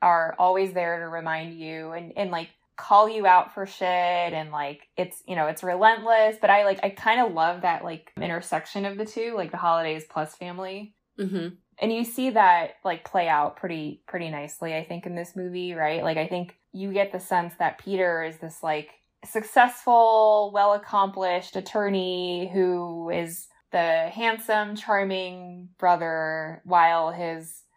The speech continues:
Speaker 1: other brother is this kinda, like, forgotten child who, like, helps out with the family business and drives around this, like, old delivery truck. And, like, Peter is actually largely absent at the dinner table and at,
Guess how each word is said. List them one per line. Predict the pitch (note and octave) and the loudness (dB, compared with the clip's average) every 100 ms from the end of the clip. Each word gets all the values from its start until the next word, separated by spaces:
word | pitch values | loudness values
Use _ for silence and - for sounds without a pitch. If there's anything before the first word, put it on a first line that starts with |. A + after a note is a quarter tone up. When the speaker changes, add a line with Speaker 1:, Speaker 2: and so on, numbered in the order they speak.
| _ - | _ 4
Speaker 1:
other | A#3 B3 A#3 | 6 6 4
brother | G3+ F3+ F3 E3+ | 4 4 2 -2
is | E3 E3 | -6 -12
this | - - | -20 -10
kinda, | F3+ E3 | -8 -4
like, | D#3+ D#3 D#3 - _ | -2 -2 -4 -14 _
forgotten | F3+ E3 E3 E3+ E3+ | -4 0 0 -2 -10
child | - E3 D#3+ E3 E3 D#3+ | -2 0 2 0 -2 -4
who, | E3 E3+ | -8 -12
like, | D#3 D3+ | -12 -2
helps | C#4 C4+ C#4 | 2 2 2
out | B3 | 0
with | B3 | -2
the | A#3 | -10
family | A#3 A3 A3 | -8 -8 -6
business | G#3+ G#3 G3+ G3+ G3 F#3+ G3 F#3 | -4 -6 -6 -4 -4 -4 -6 -10
and | E3 D#3+ - _ - | -12 -14 -20 _ 0
drives | G3+ G3 G3+ | 4 4 4
around | G3+ F#3 | -2 -2
this, | F3+ F3 | -4 -10
like, | E3+ - | -10 -4
old | F#3 F3+ | -4 -4
delivery | E3+ F#3+ G3 G3+ F#3+ | -6 -8 -6 -6 -6
truck. | - F#3+ F#3 F3+ F3 F3 | -2 2 4 4 2 -2
And, | D#3+ D3 D3+ - _ _ _ | -10 -10 -14 -18 _ _ _
like, | G#3 G3+ | -4 -2
Peter | B3+ F4 F4+ | -2 2 2
is | G#3 | 6
actually | F#3 F#3+ F#3+ | 4 4 -4
largely | F3 E3 F#3 F#3+ E3+ D3+ | -4 -2 -2 -4 -8 -4
absent | D3 D3+ - G#3+ B3 - _ - | 0 -2 -2 -8 -8 -12 _ -2
at | - G#3 | 0 0
the | |
dinner | G#3+ G#3+ A3 | -2 -4 -4
table | A3 A3 A3 A3+ A3+ | -6 -4 0 0 0
and | F#3+ F3 | -4 -2
at, | F3 E3+ | -2 -2